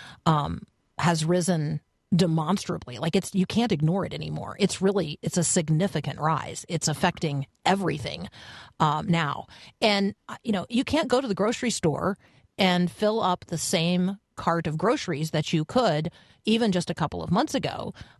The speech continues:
um, for the same price or anywhere close to the same price. So,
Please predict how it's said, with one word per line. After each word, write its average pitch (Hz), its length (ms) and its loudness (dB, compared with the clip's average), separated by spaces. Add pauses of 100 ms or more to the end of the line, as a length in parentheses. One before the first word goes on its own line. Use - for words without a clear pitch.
um, 160 160 2
for 180 200 0
the 170 100 0
same 160 240 0
price 147 340 -2
or 185 40 0
anywhere 180 260 4
close 165 240 0
to 170 80 -10
the 165 80 -2
same 170 240 -4
price. - 420 -4
So, 185 340 2